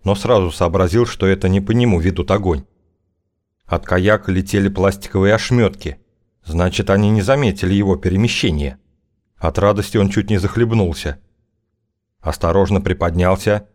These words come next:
и сквозь стебли камыша увидел двух стрелков, по шею залепленных грязью. Они яростно садили картечью и пулями в горемычный каяк. Чуть сзади стояли, вытягивая шеи, еще несколько вервольфов,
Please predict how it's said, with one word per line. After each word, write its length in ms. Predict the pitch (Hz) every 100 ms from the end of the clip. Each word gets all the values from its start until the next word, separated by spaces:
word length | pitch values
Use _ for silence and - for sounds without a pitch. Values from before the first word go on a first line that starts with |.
| -
и 60 |
сквозь 340 | 95 - 101 95
стебли 340 | - 104 92
камыша 640 | 95 92 90 - 107 107 -
увидел 480 | 82 85 104 107
двух 240 | 95 98 -
стрелков, 600 | - 127 139 110 90 - _ _ -
по 120 | 110
шею 300 | - 101 90
залепленных 580 | 98 101 95 98 107 98
грязью. 520 | 110 104 71 76 67 _ _ _ _ _
Они 260 | - 85 90
яростно 440 | 98 107 98 98
садили 420 | 95 98 90 98
картечью 600 | 95 98 95 104 98 104
и 100 | 101
пулями 560 | 98 110 110 104 90 -
в 80 | -
горемычный 560 | 87 101 107 98 98 95
каяк. 500 | 113 110 87 73 - _ _ _ _ _ _ _
Чуть 260 | - 107 80
сзади 320 | 85 101 101
стояли, 500 | - 98 90 101 104
вытягивая 540 | 98 98 104 85 95
шеи, 220 | 95 95
еще 340 | 82 110 - 110
несколько 480 | 104 95 - 98 95
вервольфов, 680 | 98 98 95 87 - -